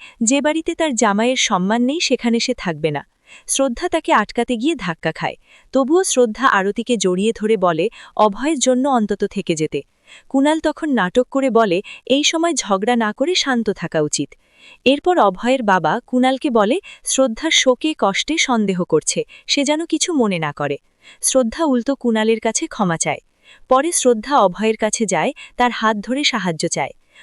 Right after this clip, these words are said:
অন্যদিকে সে পুজোর প্রসাদ এনে অভয়কে খাওয়ানোর চেষ্টা করে। টিপাটি পরিবারের সবাই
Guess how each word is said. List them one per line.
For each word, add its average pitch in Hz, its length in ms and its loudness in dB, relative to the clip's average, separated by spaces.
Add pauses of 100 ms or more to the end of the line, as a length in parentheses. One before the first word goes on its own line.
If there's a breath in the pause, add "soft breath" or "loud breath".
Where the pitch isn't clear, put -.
(160 soft breath)
অন্যদিকে 285 480 4
সে 349 160 0
পুজোর 262 400 0
প্রসাদ 208 420 0
এনে 185 240 0
অভয়কে 240 520 0
খাওয়ানোর 196 440 0
চেষ্টা 170 340 -4
করে। 147 240 -2 (480 loud breath)
টিপাটি 320 340 0
পরিবারের 311 480 2
সবাই 214 480 2